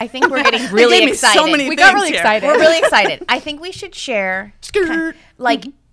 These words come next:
Speaker 1: what the experience, 'cause people are like, "What are you guys talking about?" Right?
Speaker 2: Mm-hmm.
Speaker 1: So, you know,
Speaker 2: Mm-hmm.
Speaker 1: I'll just share, when you go in on the table, she's not doing manual adjustments. She's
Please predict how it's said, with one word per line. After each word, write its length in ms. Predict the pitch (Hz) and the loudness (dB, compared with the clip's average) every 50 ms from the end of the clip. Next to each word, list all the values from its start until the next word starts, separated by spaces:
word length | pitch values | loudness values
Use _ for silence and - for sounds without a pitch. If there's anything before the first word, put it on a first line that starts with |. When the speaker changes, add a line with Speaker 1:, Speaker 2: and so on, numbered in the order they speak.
| - 214 | -20 -16
Speaker 1:
what 280 | 214 214 247 247 247 - | -10 -8 -8 -8 -8 -10
the 100 | 269 262 | -18 -16
experience, 520 | 247 - - - - 233 226 220 214 - | -16 -16 -18 -16 -14 -10 -8 -8 -8 -8
'cause 160 | - 247 233 - | -10 -12 -12 -10
people 260 | - 294 269 277 254 | -10 -12 -10 -8 -8
are 80 | 220 | -6
like, 120 | 202 196 185 | -6 -8 -8
"What 100 | 202 214 | -8 -10
are 20 | 226 | -8
you 60 | 202 | -8
guys 180 | 180 156 - | -8 -8 -8
talking 340 | - 214 185 175 - 151 151 | -10 -10 -10 -10 -10 -16 -18
about?" 240 | 147 - - - - | -16 -16 -14 -12 -8
Right? 140 | 190 190 175 | -8 -8 -10
Speaker 2:
Mm-hmm. 140 | 180 - 180 | -10 -10 -8
Speaker 1:
So, 200 | - 214 202 190 _ _ _ _ _ _ _ _ _ - | -6 -6 -6 -8 _ _ _ _ _ _ _ _ _ -14
you 120 | 226 240 | -10 -8
know, 140 | 240 233 226 | -6 -6 -6
Speaker 2:
Mm-hmm. 100 | 180 196 | -4 -2
Speaker 1:
I'll 140 | 220 226 240 | -4 -4 -4
just 160 | 254 277 - | -6 -10 -10
share, 140 | - 247 226 | -10 -10 -10
when 100 | 226 220 | -10 -12
you 80 | 220 214 | -12 -10
go 260 | 202 208 202 214 233 | -6 -6 -4 -4 -6
in 200 | 269 277 285 - | -8 -10 -10 -10
on 160 | - 233 233 | -8 -8 -8
the 80 | 247 269 | -8 -10
table, 400 | 262 - 233 190 190 190 190 202 | -12 -12 -12 -12 -10 -10 -10 -10
she's 200 | 196 - 226 214 | -12 -12 -14 -12
not 260 | 208 196 190 208 202 | -10 -10 -10 -10 -10
doing 260 | 196 214 208 214 220 | -12 -12 -10 -10 -10
manual 400 | 214 190 180 175 180 180 196 220 | -10 -10 -12 -10 -10 -10 -10 -10
adjustments. 760 | 247 262 - 170 143 - - - 151 151 202 262 _ - - - | -10 -10 -12 -14 -14 -16 -16 -16 -16 -16 -16 -18 _ -20 -20 -18
She's 340 | - - 208 190 180 - | -16 -16 -16 -16 -16 -20